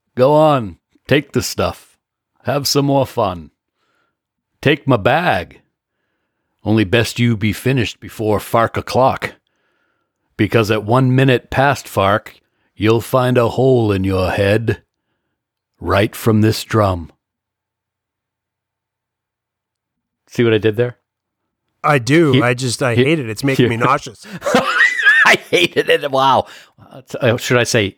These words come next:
Speaker 1: "Hear what I did there," not "see what I did there"?
Speaker 2: No,
Speaker 1: But
Speaker 2: I
Speaker 1: you
Speaker 2: did
Speaker 1: know.
Speaker 2: see you doing it, and it made me
Speaker 1: <laughs>
Speaker 2: nauseous. Um,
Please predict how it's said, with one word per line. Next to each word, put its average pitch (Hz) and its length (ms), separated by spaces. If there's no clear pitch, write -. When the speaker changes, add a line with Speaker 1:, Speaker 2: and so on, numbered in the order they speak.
Speaker 1:
"Hear 117 340
what 98 140
I 90 80
did 85 240
there," 87 160
not 92 220
"see 101 260
what 85 160
I 85 80
did 85 220
there"? 82 120
Speaker 2:
No, 165 100
Speaker 1:
But 160 40
Speaker 2:
I 170 80
Speaker 1:
you 233 80
Speaker 2:
did 196 120
Speaker 1:
know. - 40
Speaker 2:
see 202 220
you 180 120
doing 120 300
it, 117 140
and 123 160
it 123 160
made 135 240
me 117 100
Speaker 1:
<laughs> - 20
Speaker 2:
nauseous. 120 500
Um, 123 460